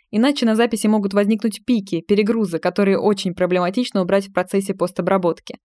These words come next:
Оптимальное расстояние примерно двадцать-тридцать сантиметров. Если у вас нет специального поп-фильтра, который разбивает взрывные звуки типа "п", "б", поместите микрофон под углом в сорок пять градусов от рта.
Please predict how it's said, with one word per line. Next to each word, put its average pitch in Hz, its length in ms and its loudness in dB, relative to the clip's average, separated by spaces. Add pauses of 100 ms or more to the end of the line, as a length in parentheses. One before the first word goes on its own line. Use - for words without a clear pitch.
Оптимальное 233 640 4
расстояние 240 800 2
примерно 247 380 2
двадцать-тридцать 196 760 -2
сантиметров. 196 600 -2 (280)
Если 269 360 2
у 240 60 4
вас 226 200 0
нет 240 260 4
специального 202 580 2
поп-фильтра, 196 720 -2
который 208 460 2
разбивает 202 580 2
взрывные 208 480 0
звуки 196 380 0
типа 190 320 -2 (100)
"п", 254 220 2
"б", 202 300 0 (180)
поместите 220 460 0
микрофон 208 440 0
под 180 140 -2
углом 196 260 0
в 220 60 -8
сорок 196 220 -2
пять 175 140 -2
градусов 180 380 -4
от 185 160 -4
рта. 175 360 -8